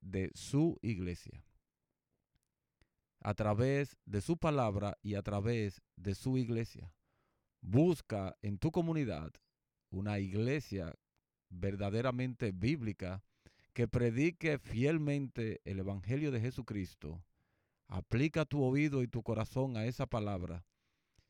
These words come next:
y clama a Cristo que tenga de ti misericordia. Clama a Él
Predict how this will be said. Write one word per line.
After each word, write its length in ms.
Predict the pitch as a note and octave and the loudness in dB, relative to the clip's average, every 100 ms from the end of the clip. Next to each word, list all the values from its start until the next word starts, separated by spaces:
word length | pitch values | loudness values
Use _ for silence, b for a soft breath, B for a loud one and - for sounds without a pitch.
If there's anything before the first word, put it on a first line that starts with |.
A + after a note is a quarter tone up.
| _ _ _ | _ _ _
y 180 | - G2+ | -6 -6
clama 440 | - A2 A#2+ D3 | -2 0 0 0
a 60 | C#3+ | -2
Cristo 640 | B2 A2+ F#2+ - E2 E2+ - _ _ | -2 -4 -4 -8 -16 -16 -20 _ _
que 120 | - | -8
tenga 320 | F2+ A2 A2+ A2 | -4 -4 -2 -2
de 120 | G2+ | -2
ti 340 | - B2 E2 - | -4 -4 -4 -6
misericordia. 800 | F#2 F2+ F2+ E2+ E2+ D2+ B1 E2+ _ _ _ _ _ _ _ - | -6 -2 -2 -2 -4 -4 -8 -14 _ _ _ _ _ _ _ -6
Clama 720 | A#2+ C3 D#3 E3 A#2+ G2+ G2 | 0 4 4 4 4 2 0
a 240 | - G2+ | -2 2
Él 400 | G#2+ A2+ F2+ D2+ | 4 4 0 -4